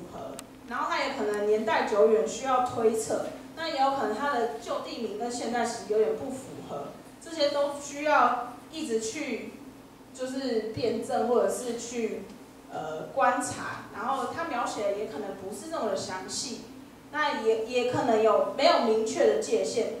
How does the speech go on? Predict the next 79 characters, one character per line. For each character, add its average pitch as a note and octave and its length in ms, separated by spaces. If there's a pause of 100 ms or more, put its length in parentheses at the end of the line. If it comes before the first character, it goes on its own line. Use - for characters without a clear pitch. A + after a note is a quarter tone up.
(120)
像 F4+ 180
其 D4 220
实 B3 100
少 B3 320
族 G3 320 (180)
还 G#3+ 100
蛮 A3+ 260
多 A#3+ 140
文 - 220
献 - 240
的， - 200
因 D4 80
为 C#4+ 120
日 C#4 240
月 C4 180
潭 - 200
就 A3 100
是 A#3 220 (400)
从 A3 200
很 A3+ 160
久 B3 160
以 - 20
前 F#3+ 160
就 G3 100
被 G#3 200
观 - 160 (100)
光， - 300 (260)
所 D4+ 120
以 C#4+ 160
它 C#4 100
其 A3 140
实 G#3+ 60
有 A3 120
很 - 180
多 A3+ 160
就 A#3 100
是 A#3+ 60
关 A#3 220
于 - 20 (140)
日 A#3+ 60
月 A3+ 100
潭 - 140
的 F#3+ 120
描 G3+ 240
写 G#3+ 200
啊， G3 160
然 A3 180
后 C4+ 60
会 A#3+ 100
写 - 160
到 G3+ 380
番 A3 260
人 F#3+ 200
多 G#3+ 200
少 G#3+ 140 (160)
啊， F#3+ 240
楚 F#3 340
英 A3+ 180
怎 - 80
么 - 140
样 A3+ 100
怎 F#3 80
么 F3 100
样 G3+ 180
的， - 60 (520)
可 A3+ 80
是 F4 160
它 D4+ 160
都 D#4+ 160
没 D#4 60
有 D4 140
很 - 160
明 G#3+ 200
确 C#4 220
写 - 180
说 B3+ 180
那 C#4+ 120
到 C#4+ 280
底 - 60